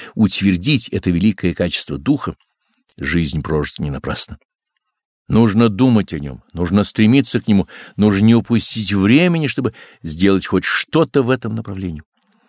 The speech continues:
Сила утверждаемого равновесия будет расти по мере творимых усилий и во времени даст плод свой. Конечно, равновесие утверждается прежде всего мыслью.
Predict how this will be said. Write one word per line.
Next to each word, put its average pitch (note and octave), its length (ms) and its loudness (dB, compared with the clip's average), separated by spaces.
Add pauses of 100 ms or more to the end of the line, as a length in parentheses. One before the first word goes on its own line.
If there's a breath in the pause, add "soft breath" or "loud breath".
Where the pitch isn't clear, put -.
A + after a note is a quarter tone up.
(720)
Сила F3 420 2
утверждаемого C3 1160 2
равновесия F#2+ 640 -2
будет D#2+ 240 -8
расти G2 480 -2 (220 loud breath)
по A2+ 140 4
мере G#2 280 4
творимых F#2 480 0
усилий A#2+ 460 -2 (220 loud breath)
и A2+ 120 6
во G#2+ 180 4
времени G#2+ 420 2
даст G2 300 -2
плод F2 220 -6
свой. D#2 260 -10 (1400)
Конечно, B2 600 2
равновесие G2+ 680 0
утверждается A#2+ 720 0
прежде C3+ 320 -4
всего A2+ 300 -4
мыслью. F#2+ 360 -2